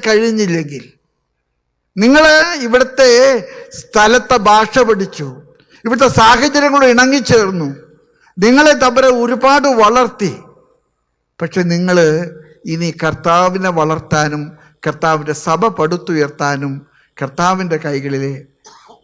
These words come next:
സാക്ഷികളാകണം. നിങ്ങൾ മിഷണറിമാരാകണം. ഈ മിഷൻ പ്രവർത്തനത്തിൽ നമുക്ക് കരം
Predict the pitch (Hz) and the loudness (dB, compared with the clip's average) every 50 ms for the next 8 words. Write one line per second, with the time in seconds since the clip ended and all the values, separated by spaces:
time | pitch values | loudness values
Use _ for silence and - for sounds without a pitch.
0 | _ _ _ - - - 123 117 120 _ - 135 135 120 117 113 107 110 - - | _ _ _ -20 -14 -12 -12 -12 -12 _ -12 -12 -12 -14 -16 -18 -18 -18 -20 -20
1 | - - - _ _ _ _ _ _ _ _ _ _ _ _ _ _ _ _ _ | -20 -20 -20 _ _ _ _ _ _ _ _ _ _ _ _ _ _ _ _ _
2 | - 151 151 156 156 143 143 147 156 160 151 - - 180 165 156 143 139 127 123 | -8 -4 -4 -2 -2 -2 -2 -4 -4 -6 -6 -8 -8 -8 -6 -6 -6 -8 -12 -14
3 | 107 107 110 104 101 101 _ - 107 104 - _ _ _ _ _ _ _ _ _ | -14 -14 -14 -16 -18 -20 _ -20 -20 -20 -20 _ _ _ _ _ _ _ _ _
4 | _ _ _ _ _ _ _ _ _ _ _ _ _ _ _ _ _ _ - 151 | _ _ _ _ _ _ _ _ _ _ _ _ _ _ _ _ _ _ -8 -4
5 | 151 165 180 180 175 165 147 - 175 180 180 175 170 165 160 160 160 160 - 170 | -2 -2 -2 -2 -4 -4 -4 -4 -4 -4 -6 -6 -6 -4 -4 -4 -6 -6 -8 -8
6 | 151 147 151 156 143 143 139 139 143 143 _ _ _ _ _ - 185 160 147 147 | -8 -8 -6 -6 -4 -4 -4 -4 -6 -12 _ _ _ _ _ -14 -10 -8 -8 -8
7 | 143 139 139 - 151 135 131 135 135 - 160 139 143 147 | -8 -10 -10 -10 -8 -8 -8 -10 -10 -8 -8 -6 -6 -8